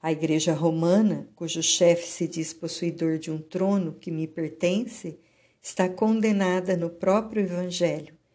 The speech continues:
com todas as suas grandezas bem tristes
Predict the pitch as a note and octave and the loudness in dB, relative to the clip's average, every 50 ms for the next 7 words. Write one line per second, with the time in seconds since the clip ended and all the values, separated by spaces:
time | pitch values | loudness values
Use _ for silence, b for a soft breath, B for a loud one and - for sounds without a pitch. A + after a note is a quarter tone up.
0 | _ _ _ _ _ _ _ - F#3 F3+ F3 F3+ - A3 B3 A#3+ B3+ B3+ B3+ A#3 | _ _ _ _ _ _ _ -2 -2 -2 0 2 2 2 6 6 6 4 4 2
1 | A3 A3 - G#3 G3+ F3+ E3+ E3 F3+ F3+ F3+ F3 F3 F3 F3 D#3+ D#3+ D#3+ D#3 D#3+ | -2 -2 -2 -2 -2 -2 -2 -4 0 0 0 0 0 -2 0 0 0 0 -2 -4
2 | - D#3+ D#3 - E3 D#3+ D#3+ F#3+ G#3+ B3+ D#4+ D#4+ - - - G3+ G3+ G3+ G3 - | -6 -4 -4 -4 -4 2 2 2 4 4 0 -4 -6 -8 -4 -2 -2 -2 -2 -4
3 | - - - G#3+ G#3+ G3+ G#3 - - | -6 -6 -6 -4 -4 -4 -6 -10 -12